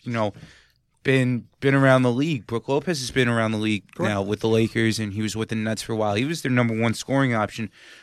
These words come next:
Speaker 1: for, for a while.
Speaker 2: Yeah.
Speaker 1: Uh, Eric Bledsoe is a lockdown defender at the point guard position.
Speaker 2: Correct.
Speaker 1: He is. And then you look at, uh, James Harden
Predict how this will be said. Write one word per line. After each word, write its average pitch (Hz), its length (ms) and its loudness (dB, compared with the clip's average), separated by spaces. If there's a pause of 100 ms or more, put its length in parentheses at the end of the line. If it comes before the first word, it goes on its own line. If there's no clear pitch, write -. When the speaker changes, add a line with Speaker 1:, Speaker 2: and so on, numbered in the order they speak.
(160)
Speaker 1:
for, 135 400 6 (360)
for 135 220 2
a 120 100 8
while. 101 400 2
Speaker 2:
Yeah. 127 200 -4 (180)
Speaker 1:
Uh, 107 520 2 (140)
Eric 139 220 2
Bledsoe 147 440 0
is 120 120 -4
a 110 40 -6
lockdown 120 520 2
defender 120 480 0 (260)
at 113 140 -2
the 110 60 -4
point 110 260 -2
guard 104 220 -2
position. 107 400 -6
Speaker 2:
Correct. 135 180 -6 (100)
Speaker 1:
He - 220 -2
is. 170 300 2 (520)
And 147 140 0
then 151 220 2
you 147 100 -2
look 165 220 0
at, 156 200 4 (380)
uh, 123 360 4 (920)
James 135 280 -2
Harden 131 420 4